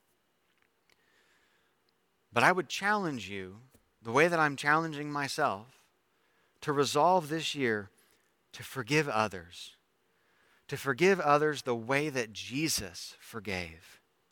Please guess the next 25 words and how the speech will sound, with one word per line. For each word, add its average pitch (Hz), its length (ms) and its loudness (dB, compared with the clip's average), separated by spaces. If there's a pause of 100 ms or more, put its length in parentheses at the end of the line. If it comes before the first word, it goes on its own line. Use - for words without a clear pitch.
(760)
When 156 180 0
we 165 100 6
do 180 400 2
that, 98 420 -8 (1600)
when 151 220 -6
we 202 160 -2
do 175 220 -4
that, 107 240 -2
we 147 180 -6
give 170 720 -4 (100)
the 147 160 -4
opportunity 135 840 -4 (100)
for 131 240 -12
a 113 40 -6
new 127 240 -6
life, 107 560 -6 (2000)
and 123 200 -8
we 147 100 0
get 139 300 -6
the 113 140 -4
opportunity 101 580 -10
for 101 200 -16
a 98 80 -14
new 92 180 -16
life. - 480 -20